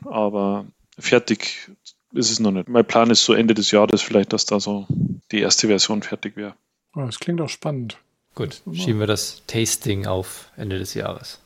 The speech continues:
Speaker 2: <laughs> Arne, du kannst da bestimmt noch den, den Q-R-Code, äh, Generator noch mit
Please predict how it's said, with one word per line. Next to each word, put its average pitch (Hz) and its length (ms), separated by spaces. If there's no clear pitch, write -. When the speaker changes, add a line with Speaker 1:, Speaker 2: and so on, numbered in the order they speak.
Speaker 2:
<laughs> - 800
Arne, 175 280
du 151 80
kannst 160 200
da 170 60
bestimmt 165 320
noch 180 200
den, 147 300
den 139 160
Q-R-Code, 165 1120
äh, 139 40
Generator 139 640
noch 127 160
mit 139 140